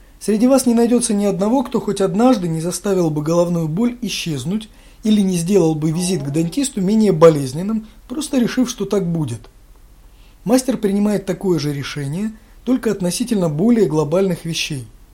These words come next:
Но зачем вообще страдать? Зачем вообще допускать саму возможность страдания?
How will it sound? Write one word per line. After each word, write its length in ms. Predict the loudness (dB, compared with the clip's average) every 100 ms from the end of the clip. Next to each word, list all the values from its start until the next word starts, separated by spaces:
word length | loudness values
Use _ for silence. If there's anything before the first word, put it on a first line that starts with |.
| -20 -20 -20 -20 -20 -20 -20 -8
Но 80 | -4
зачем 320 | -2 0 0
вообще 300 | 0 0 -2
страдать? 540 | -2 0 2 2 0 -12 -20 -20 -20 -8
Зачем 360 | -2 -2 -2 4
вообще 360 | 4 4 2 2
допускать 540 | 2 0 -4 -4 -2
саму 240 | 2 4
возможность 520 | 4 4 2 2 0 -2
страдания? 640 | -2 2 4 2 0